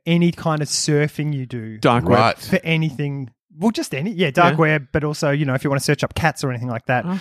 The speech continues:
Speaker 1: So the, so the one s-, thing, you, all the stuff that you're logged into can't track anything
Speaker 2: Yeah.
Speaker 3: Right.
Speaker 1: and build things and do all that sort of
Speaker 3: So you
Speaker 1: nefarious
Speaker 3: just
Speaker 1: sort of
Speaker 3: open
Speaker 1: stuff.
Speaker 3: two instances of browser. So you can use Chrome.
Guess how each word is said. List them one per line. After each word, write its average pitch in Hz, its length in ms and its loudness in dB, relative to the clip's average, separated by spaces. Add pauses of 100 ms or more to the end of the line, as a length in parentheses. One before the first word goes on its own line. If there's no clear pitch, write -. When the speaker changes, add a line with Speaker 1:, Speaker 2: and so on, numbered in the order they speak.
(160)
Speaker 1:
So 170 200 2
the, 156 240 2
so 160 260 2
the 151 280 0 (220)
one 156 320 2
s-, - 180 -2
thing, 147 400 -2
you, 156 180 -2
all 175 140 4
the 151 80 0
stuff - 260 -2
that 160 80 -2
you're 151 100 0
logged 147 200 0
into 165 200 0
can't 151 220 -12
track - 380 -10
anything 165 520 -8
Speaker 2:
Yeah. 92 120 0
Speaker 3:
Right. 107 460 2
Speaker 1:
and 143 260 -6
build 147 260 -4
things 147 340 -4
and 127 100 -8
do 139 140 -6
all 139 100 -4
that 139 140 -2
sort - 160 -6
of 135 160 -4
Speaker 3:
So 135 120 4
you 135 60 8
Speaker 1:
nefarious 135 200 4
Speaker 3:
just - 40 -4
Speaker 1:
sort 131 160 6
of - 80 0
Speaker 3:
open 127 120 4
Speaker 1:
stuff. 139 160 2
Speaker 3:
two 120 260 6
instances 104 760 -2
of 80 160 -2
browser. 85 240 2
So 107 80 0
you 110 120 2
can 117 140 -2
use 113 200 2
Chrome. 92 680 2